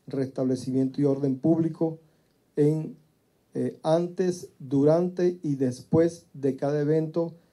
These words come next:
en cada estadio de béisbol. Por supuesto, las investigaciones penales en caso de que ocurra algún incidente,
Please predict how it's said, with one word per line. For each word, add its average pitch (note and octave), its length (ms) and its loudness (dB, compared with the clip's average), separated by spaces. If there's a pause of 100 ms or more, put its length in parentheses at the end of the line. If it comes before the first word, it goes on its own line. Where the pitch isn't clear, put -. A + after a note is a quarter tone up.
(300)
en C3+ 220 2
cada C#3+ 480 0
estadio C3+ 480 0
de C#3+ 80 0
béisbol. E3 540 0 (420)
Por C3+ 120 0
supuesto, C3 480 0
las D3+ 120 4
investigaciones C3+ 600 0
penales D3+ 580 0 (460)
en C3 200 0
caso D3+ 720 -2 (540)
de C3+ 160 -4
que C3+ 100 -6
ocurra C#3 540 0
algún C3 380 -2
incidente, E3+ 720 2